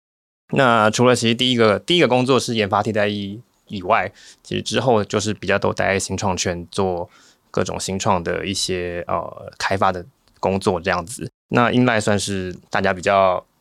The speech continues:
耳熟能详，现在啦，现在一个，算是一个还不错的，就是覆盖率非常广的餐厅的定位平台。那我自己本身除了软体开发以外，其实对于产品开发或者使用者的一些体验都非常的有兴趣。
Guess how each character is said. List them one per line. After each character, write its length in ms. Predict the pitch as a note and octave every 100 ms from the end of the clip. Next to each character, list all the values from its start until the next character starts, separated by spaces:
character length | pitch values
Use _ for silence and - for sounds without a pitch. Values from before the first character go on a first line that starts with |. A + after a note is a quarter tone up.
| -
耳 120 | F#2
熟 160 | F2+ F#2+
能 140 | F#2
详， 160 | F#2+ F#2+
现 200 | D3+ G2+
在 200 | A#2 F#2
啦， 100 | F2+
现 160 | A2+
在 140 | A2 G2+
一 60 |
个， 280 | G2 F#2+ -
算 180 | - G#2+
是 120 | G#2+
一 60 | G2+
个 80 | G2
还 100 | F#2
不 140 | F#2+
错 240 | - A2 F#2+
的， 280 | F#2 C2 C#3 - - _
就 120 | - F#2
是 280 | F#2 F2 - _ _
覆 160 | - D3+
盖 140 | C3
率 80 | A#2+
非 100 | B2
常 180 | A2 G2+
广 200 | G2+ E2
的 80 | F2
餐 180 | G2+
厅 180 | G2+ G2+
的 200 | G2 F2+
定 200 | - A#2+
位 140 | G#2 G2+
平 220 | - G2+
台。 280 | - - D3 -
那 160 | C#3
我 180 | B2+ G2
自 100 | G2+
己 200 | D3 G#2+
本 180 | F#2 E2+
身 380 | - G#2 G#2+ A2+
除 140 | - G#2+
了 80 |
软 160 | G2+ G#2+
体 100 | G#2
开 160 | G#2 G2+
发 200 | G2+ G2+
以 80 |
外， 200 | F#2 G#2
其 140 | F#2+ F#2+
实 80 | G2
对 200 | B2+ G2
于 80 |
产 220 | G#2 G2 A#2
品 160 | A#2
开 200 | F#2 G#2
发 260 | F#2+ G2+ G2+
或 80 | G#2+
者 100 | G#2
使 200 | - G2
用 180 | A#2+
者 180 | G#2+ F#2
的 140 | F#2 G2+
一 60 |
些 160 | G#2+ A2
体 240 | - F#2
验 200 | G2+ G#2+
都 220 | G#2 G#2
非 160 | G2 G2
常 160 | F#2+ F2
的 60 |
有 120 | F#2+
兴 280 | F#2 - F#2+
趣。 320 | - G#2 D2+